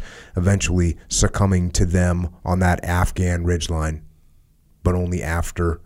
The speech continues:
earning the Medal of Honor for saving twenty-three service members. Impossible not to think of my platoon members and dear friends, Dave Warson and Pat Feeks, who were killed just two months after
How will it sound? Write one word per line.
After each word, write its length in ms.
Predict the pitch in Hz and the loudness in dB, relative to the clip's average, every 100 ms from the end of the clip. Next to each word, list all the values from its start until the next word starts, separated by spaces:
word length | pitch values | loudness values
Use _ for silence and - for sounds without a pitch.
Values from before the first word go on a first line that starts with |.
| - _ _ _ _ _ 87 | -18 _ _ _ _ _ -4
earning 360 | 85 82 80 - - | -2 -2 -4 -10 -4
the 100 | 85 | -2
Medal 280 | 85 82 | 0 0
of 100 | 82 | 0
Honor 360 | 80 80 78 73 - | 0 -2 -2 -6 -12
for 160 | - - | -4 -2
saving 480 | - 85 78 80 78 | 2 0 0 -4 -2
twenty-three 560 | - 85 80 - 85 | -2 0 -2 -2 -2
service 400 | 73 85 78 - | 0 0 0 -2
members. 400 | 71 58 - - - _ _ _ - - - | -4 -8 -8 -10 -10 _ _ _ -20 -20 -2
Impossible 460 | 92 110 107 - 101 | 2 4 4 2 2
not 180 | 101 - | 2 2
to 60 | |
think 220 | - 101 | 0 0
of 80 | 101 | 2
my 140 | 98 95 | 2 2
platoon 360 | 98 - 107 | 2 2 2
members 340 | 98 82 85 90 | 2 2 0 -2
and 100 | 82 | 0
dear 180 | 95 | 2
friends, 480 | 90 104 87 73 - - - - | 2 2 2 0 -2 -2 -4 -2
Dave 240 | 95 95 90 | 2 2 2
Warson 600 | 101 113 - - - - - _ - | 4 4 4 0 -4 -12 -20 _ -2
and 120 | - | 4
Pat 240 | 101 95 | 4 4
Feeks, 460 | - 123 101 - - - - | 2 2 2 2 -4 -6 0
who 120 | 104 | 2
were 100 | 98 | 2
killed 340 | - 104 92 | 4 2 4
just 340 | 80 101 92 - | 4 2 2 0
two 200 | - 104 | 2 4
months 280 | 98 92 - | 4 4 4
after 460 | 92 - 90 87 | 2 2 2 0